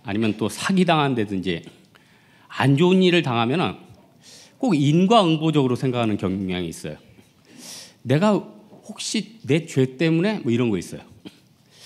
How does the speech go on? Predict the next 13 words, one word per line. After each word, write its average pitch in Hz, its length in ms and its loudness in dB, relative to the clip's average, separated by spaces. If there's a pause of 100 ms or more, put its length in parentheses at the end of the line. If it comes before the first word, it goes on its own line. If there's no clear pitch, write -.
(420)
저는 196 260 2
지금도 185 560 2
생각한 175 680 -2
옛날에 135 500 2
아찔했던 151 640 -2
경험이 120 300 -2
있었는데 104 540 -4 (880)
결국 156 300 0
그 147 100 2
아찔했던 143 520 -2
경험이 120 440 0
현실로 147 340 -2
다가왔죠. 87 480 -8